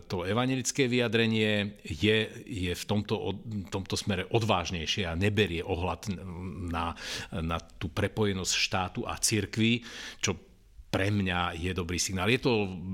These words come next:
akoby prvá lastovička, ktorá teda ešte leto nerobí. E, uvidíme, ako sa bude situácia ďalej vyvíjať, ale, e,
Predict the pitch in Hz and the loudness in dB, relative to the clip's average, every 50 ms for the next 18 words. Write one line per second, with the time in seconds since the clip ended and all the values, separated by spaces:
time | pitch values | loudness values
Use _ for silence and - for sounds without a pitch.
0 | 87 - - - 104 107 - - 95 85 82 78 - - 113 113 113 107 101 98 | -6 -8 -6 -6 -6 -6 -6 -6 -6 -4 -6 -4 -2 0 2 4 4 4 4 4
1 | 101 101 - - 113 107 104 101 - - - 113 104 101 98 98 98 95 90 - | 2 0 0 0 0 0 0 0 -2 -2 2 2 4 4 4 2 2 0 -2 -6
2 | - - - 101 95 95 90 90 87 - - 98 87 90 90 85 - - - 98 | -6 -4 -4 -2 0 0 0 -2 -2 -4 -4 -4 -2 -2 -2 -2 -2 -2 -2 -2
3 | 90 90 - 98 85 101 110 117 117 113 107 117 113 110 110 107 - - - - | -2 -2 -2 0 2 4 4 4 4 4 4 4 4 4 4 2 0 -6 -12 -14
4 | - - - 107 98 95 95 92 92 90 85 85 101 107 107 113 110 98 107 101 | -12 -6 -4 -2 0 0 0 0 0 -2 -2 -2 -2 0 2 2 2 2 2 2
5 | 104 98 92 92 - 110 - - 95 92 90 87 92 - 101 90 87 87 95 104 | 2 0 -2 -2 -4 -4 -2 0 0 0 0 0 -2 -4 -6 -6 -4 0 0 0
6 | 98 104 95 - 110 92 - 92 92 - - 95 87 87 92 92 90 82 76 87 | 2 0 0 -2 -2 -2 -2 -2 -2 0 -2 -2 -2 0 0 0 0 -2 -2 -2
7 | 90 92 95 92 90 90 87 - - - 98 90 87 87 82 80 - - - - | 0 0 0 0 0 0 -2 -4 -4 -4 -2 0 0 0 -2 -4 -6 -8 -10 -10
8 | - - - - - - - - 87 87 85 82 82 | -10 -10 -10 -12 -12 -12 -8 -6 -4 -2 -2 -2 -2